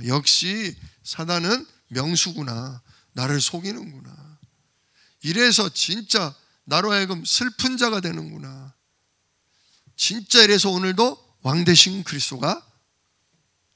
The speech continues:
나를 지켜주셔야 된다. 오늘도 내가 이렇게 비참하고 뭐해도 주님이 보혈로 십자가로 다 뭐 하셨다? 끝내셨다.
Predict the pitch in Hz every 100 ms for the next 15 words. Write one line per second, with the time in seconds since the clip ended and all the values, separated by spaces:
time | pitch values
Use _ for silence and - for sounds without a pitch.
0 | _ _ - 120 123 139 - _ - -
1 | 143 113 107 120 113 123 113 - _ _
2 | _ _ _ _ _ 156 190 190 165 185
3 | 180 - - - 170 - 214 190 185 156
4 | 165 185 202 - - - - 170 180 185
5 | 247 - _ - 151 165 165 196 240 -
6 | _ _ - 214 - 196 170 208 - -
7 | - 175 165 175 180 175 220 294 _ _
8 | _ _ 285 294 269 160 - 135